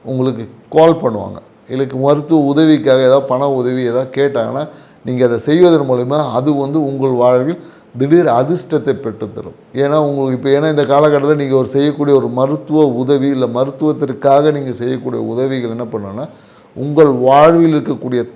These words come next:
தடைகளை நீக்கி, உங்களுடைய அந்த கர்மா என்னக்கூடிய அந்த விஷயத்தை போக்கி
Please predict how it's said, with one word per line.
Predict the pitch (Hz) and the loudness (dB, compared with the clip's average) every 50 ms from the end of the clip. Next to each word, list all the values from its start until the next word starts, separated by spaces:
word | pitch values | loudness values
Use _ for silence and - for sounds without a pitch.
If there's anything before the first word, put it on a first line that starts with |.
| - - | -10 -2
தடைகளை | - 131 135 139 160 175 180 165 165 160 160 156 156 | 0 2 4 6 6 6 4 4 2 2 0 0 -2
நீக்கி, | 143 127 117 117 127 131 127 127 - 117 117 131 147 - - - _ _ _ _ _ _ | -4 -6 -8 -8 -8 -8 -10 -10 -12 -10 -10 -10 -10 -14 -18 -20 _ _ _ _ _ _
உங்களுடைய | - 123 131 139 143 139 131 131 127 | -10 -6 -2 0 2 2 2 2 0
அந்த | 127 131 | 0 0
கர்மா | - 143 147 151 160 170 175 170 170 165 | 0 0 2 2 2 2 4 4 6 6
என்னக்கூடிய | 160 156 151 147 127 131 135 139 | 4 2 0 -2 -2 -2 0 0
அந்த | 135 131 127 127 | 0 0 0 -2
விஷயத்தை | 123 131 127 - 156 156 139 - - 139 | -4 -4 -4 0 2 2 2 2 0 -2
போக்கி | 123 - - 131 143 156 143 151 - 123 123 135 160 | -4 -4 -4 -2 -2 -2 -2 -2 -6 -6 -6 -6 -6